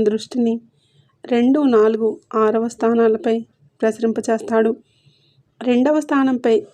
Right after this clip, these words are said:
గురు దృష్టి వలన మీ ఆర్థిక పరిస్థితి అద్భుతంగా మెరుగుపడుతుంది. వృత్తిలో వచ్చే అభివృద్ధి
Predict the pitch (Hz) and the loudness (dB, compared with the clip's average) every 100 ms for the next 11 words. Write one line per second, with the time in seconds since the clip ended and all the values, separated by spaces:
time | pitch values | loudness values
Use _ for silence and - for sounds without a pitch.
0 | - 220 226 233 240 - 240 226 226 226 | -10 -2 -2 0 -4 -2 -2 0 2 0
1 | _ _ _ _ _ 247 240 233 226 226 | _ _ _ _ _ 0 4 6 4 2
2 | 294 285 277 254 226 240 240 220 - - | -4 -6 -4 -4 -6 -8 -4 -6 -6 -8
3 | 208 185 - 269 254 247 233 220 214 233 | -6 -4 -4 -2 0 0 2 0 0 -2
4 | 220 226 226 233 - _ _ _ _ - | 0 -2 0 -2 -6 _ _ _ _ -4
5 | 240 240 - 311 311 277 196 226 202 - | -2 -2 2 2 2 -2 0 0 0 -4
6 | - 233 233 233 240 208 226 | -8 -4 -2 0 -2 -2 -2